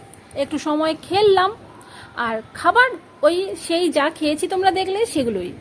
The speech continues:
এখন অবধি সেরকম মানে কোনো ভারী ধরনের কোনো খাবার কিন্তু পাওয়া যায়নি। আহ, এই, আহ, সমস্যাটা হতে পারে অনেক সময়, তবে, আহ, যদি তোমাদের খুব বেশি খুঁতখুঁতি না থাকে খাবার নিয়ে,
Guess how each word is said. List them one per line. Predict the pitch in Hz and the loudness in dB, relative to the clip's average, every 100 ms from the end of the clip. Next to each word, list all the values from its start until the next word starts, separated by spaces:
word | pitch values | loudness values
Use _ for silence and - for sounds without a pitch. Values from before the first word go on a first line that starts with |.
| - - - - | -18 -18 -18 -10
এখন | 220 254 330 | -6 -2 0
অবধি | 320 349 330 | 0 0 0
সেরকম | 349 349 381 | -2 -2 0
মানে | 359 381 | 2 2
কোনো | 392 392 | 2 0
ভারী | 277 269 262 311 392 | 0 0 0 2 2
ধরনের | 403 415 415 415 | 4 4 4 2
কোনো | 403 392 | 2 2
খাবার | - 294 277 285 | 2 0 2 0
কিন্তু | 311 294 370 | 0 0 2
পাওয়া | 277 226 247 | 2 2 2
যায়নি। | 269 240 185 190 214 269 208 - - - - - - - - | 0 -2 -2 -6 -2 -2 -2 -8 -12 -8 -6 -6 -8 -10 -8
আহ, | 240 226 - | -6 -4 0
এই, | 381 415 440 - | 6 8 10 8
আহ, | 294 285 | 6 6
সমস্যাটা | 320 311 330 370 370 370 | 2 2 2 4 4 4
হতে | 330 349 349 - | 2 0 -2 2
পারে | 349 320 247 247 | 4 4 4 0
অনেক | 240 262 - | 0 -4 -4
সময়, | 277 233 311 330 | -4 -4 0 4
তবে, | 320 359 370 | 4 4 2
আহ, | 294 285 | 2 0
যদি | 294 330 339 | -2 -4 0
তোমাদের | 349 349 359 381 - | 2 4 2 0 -4
খুব | 349 | -10
বেশি | 311 381 427 | -4 0 0
খুঁতখুঁতি | - 392 - 381 403 | 2 0 -2 -2 0
না | 381 359 | 2 2
থাকে | 381 370 | 0 -4
খাবার | 370 339 330 339 | -2 2 4 4
নিয়ে, | 349 330 | 4 2